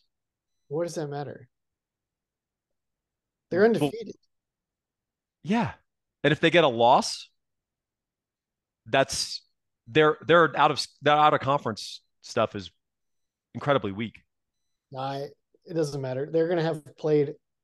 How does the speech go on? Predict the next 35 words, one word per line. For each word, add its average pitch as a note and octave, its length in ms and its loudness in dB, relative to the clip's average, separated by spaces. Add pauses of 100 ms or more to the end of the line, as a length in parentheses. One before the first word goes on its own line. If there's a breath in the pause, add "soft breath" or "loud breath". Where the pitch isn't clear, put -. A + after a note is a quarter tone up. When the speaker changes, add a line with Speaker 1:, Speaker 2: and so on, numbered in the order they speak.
(160)
Speaker 1:
Oregon, D3+ 560 -2
U C#3 200 -2
S C#3 200 -6
C, D3 120 -8
Utah. C3 920 -8 (1400)
They C3+ 80 -6
still E3+ 180 -4
have C3 100 -6
Washington C#3 480 -8
State. B2+ 360 -12 (420)
Speaker 2:
Utah D3 340 0
is G2+ 80 -2
not G2 140 -8
that F2 140 -12
good. G2 120 -18 (1300)
But D3 200 4 (600)
Speaker 1:
I, F#3+ 120 2 (120)
if G#3+ 220 2
Texas B3 420 0
has F#3+ 200 2
only F#3 180 -2
one D3+ 240 -2
loss, C#3 380 -6
I D3+ 100 -8
don't E3 160 -4
think E3 120 -8
it C3 160 -4
matters. A2+ 540 -14 (300)
As D3 140 -10
long D#3+ 240 0
as E3+ 120 -2
the D#3+ 140 0
other D#3 160 2
teams D#3+ 340 -8
are, C3+ 240 -6